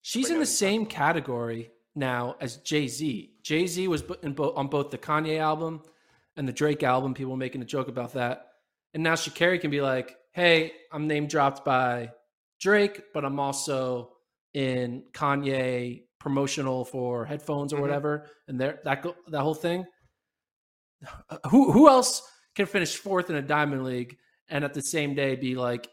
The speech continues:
Speaker 1: in the relevancy of, uh, Drake and Kanye? I mean, I knew she was gonna finish fourth. This tweet, someone tweeted this out. I don't know who did it, but someone who owns the Flow
Speaker 2: Jeez.
Speaker 1: Track Twitter password
Speaker 2: Stop.
Speaker 1: tweeted out,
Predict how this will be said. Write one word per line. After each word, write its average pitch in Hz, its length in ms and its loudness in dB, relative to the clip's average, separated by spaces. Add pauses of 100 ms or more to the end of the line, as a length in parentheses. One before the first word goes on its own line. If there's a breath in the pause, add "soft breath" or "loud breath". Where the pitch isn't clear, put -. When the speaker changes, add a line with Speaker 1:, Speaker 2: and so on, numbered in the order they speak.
(160)
Speaker 1:
in 135 140 -4
the 127 320 -2
relevancy 131 680 -4
of, 117 280 -8
uh, - 300 -12 (560)
Drake 131 300 -4
and 120 100 -8
Kanye? 123 400 0 (1000 soft breath)
I 151 60 0
mean, 170 140 4
I 160 60 8
knew 196 140 4
she 214 120 0
was 185 100 2
gonna 185 120 0
finish 175 260 -2
fourth. 170 440 0 (240)
This 143 180 -4
tweet, 156 320 0
someone 208 280 0
tweeted 143 280 -4
this 135 180 -6
out. 127 200 0
I 151 60 0
don't 190 100 2
know 170 80 0
who 135 120 -2
did 143 180 4
it, 120 220 -4
but 135 120 -8
someone 160 240 0
who 156 120 0
owns 139 180 -2
the 139 60 -8
Flow 139 200 0
Speaker 2:
Jeez. 127 80 -10
Speaker 1:
Track 120 400 -4
Twitter 135 220 -4
password 123 500 -4
Speaker 2:
Stop. - 220 -8
Speaker 1:
tweeted 143 200 0
out, 127 280 2